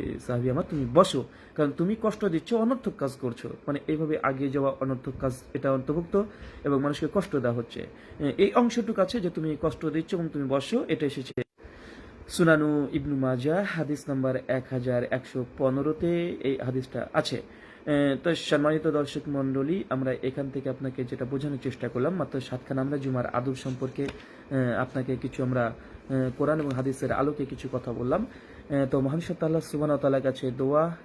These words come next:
এ, এই প্রার্থনা যে আমরা আজকে যে জুমাতে যা যা করেছি, করেছি, আগামী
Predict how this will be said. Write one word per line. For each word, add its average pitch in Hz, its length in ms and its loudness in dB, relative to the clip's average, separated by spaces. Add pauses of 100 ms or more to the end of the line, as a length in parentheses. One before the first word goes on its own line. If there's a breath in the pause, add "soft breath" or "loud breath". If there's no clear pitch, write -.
(120)
এ, 123 300 -2
এই 131 80 0
প্রার্থনা 151 500 -2 (440 loud breath)
যে 135 100 0
আমরা 131 240 4
আজকে 135 420 0
যে 131 240 0
জুমাতে 131 360 0
যা 127 160 0
যা 123 140 0
করেছি, 143 360 -2
করেছি, 185 400 -2
আগামী 135 360 0